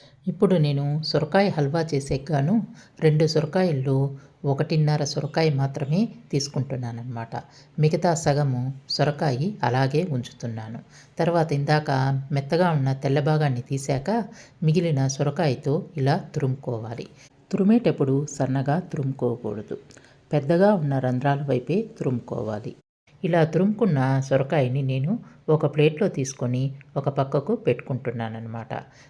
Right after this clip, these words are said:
తర్వాత ఇందాక సగం సొరకాయ కట్ చేయకుండా అలానే పెట్టుకున్నాం కదా, అది అలాగే సొరకాయ లోపలున్న తెల్లటి మెత్తటి భాగాన్ని కూడా సపరేట్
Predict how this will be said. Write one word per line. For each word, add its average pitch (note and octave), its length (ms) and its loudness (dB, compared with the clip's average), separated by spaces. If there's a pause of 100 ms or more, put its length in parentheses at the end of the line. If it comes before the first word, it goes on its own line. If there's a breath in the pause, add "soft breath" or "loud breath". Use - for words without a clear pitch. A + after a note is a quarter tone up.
(120)
తర్వాత F3 360 2 (320)
ఇందాక D#3 340 4 (540 loud breath)
సగం D3 320 2
సొరకాయ D#3 400 4 (120)
కట్ C3+ 200 -2
చేయకుండా D#3 420 0 (160)
అలానే C#3 380 2
పెట్టుకున్నాం C#3+ 480 -2 (100)
కదా, C#3+ 180 2 (480 loud breath)
అది D3+ 200 2 (480 loud breath)
అలాగే E3 400 2 (880 soft breath)
సొరకాయ E3 360 4 (120)
లోపలున్న C3+ 460 2 (600 loud breath)
తెల్లటి E3 420 2
మెత్తటి C#3 400 0
భాగాన్ని C3 440 2
కూడా G3 220 0
సపరేట్ C#3+ 340 -2